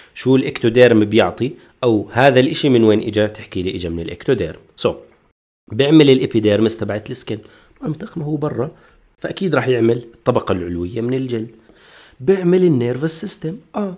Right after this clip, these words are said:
من خلال النيورال تيوب، بيكون عندي هون تيوب، بنتفخ، بصير عندي هون البرين، وهون السباينال كورد، وبيطلع منه أعصاب.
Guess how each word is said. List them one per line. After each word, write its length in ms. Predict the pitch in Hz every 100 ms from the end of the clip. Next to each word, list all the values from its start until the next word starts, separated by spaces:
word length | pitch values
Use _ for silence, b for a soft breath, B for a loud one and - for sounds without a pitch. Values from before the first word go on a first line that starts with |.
| -
من 120 | 208
خلال 360 | - 175 175
النيورال 420 | 165 165 160 151 147
تيوب، 240 | 143 127
بيكون 240 | 117 131
عندي 160 | 123 123
هون 180 | 123 113
تيوب، 280 | - 127 b b b _
بنتفخ، 480 | 131 131 127 143 123
بصير 240 | 110 120
عندي 200 | 113 117
هون 220 | 107 113
البرين، 380 | 107 107 107 135 - -
وهون 220 | 120 113
السباينال 500 | 107 - 110 110 107
كورد، 240 | 156 139
وبيطلع 340 | 117 110 104 92
منه 340 | 98 95 95 - b b b
أعصاب. 320 | 117 - 92